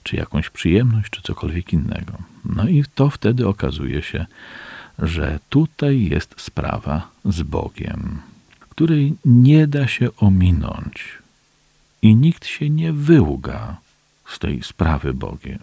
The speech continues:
z Bogiem. Każdy będzie postawiony i zada mu pytanie Pan Bóg, a odpowiedź będzie wyegzekwowana.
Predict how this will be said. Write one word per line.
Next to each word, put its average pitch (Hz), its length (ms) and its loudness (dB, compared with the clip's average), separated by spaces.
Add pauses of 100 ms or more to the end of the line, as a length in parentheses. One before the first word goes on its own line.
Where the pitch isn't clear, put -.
z - 80 -14
Bogiem. 65 460 -6 (640)
Każdy 139 720 2
będzie 104 640 0
postawiony 110 1040 0 (1500)
i 160 120 6
zada 117 440 6
mu 135 160 4
pytanie 151 720 4
Pan 53 300 -6
Bóg, - 300 -12 (440)
a 143 140 -2
odpowiedź 101 640 0
będzie 107 580 0 (120)
wyegzekwowana. 131 1120 -2